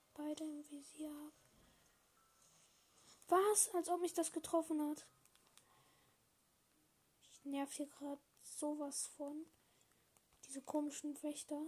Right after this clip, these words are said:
Es ist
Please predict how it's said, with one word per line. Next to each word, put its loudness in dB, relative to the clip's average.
Es 6
ist 8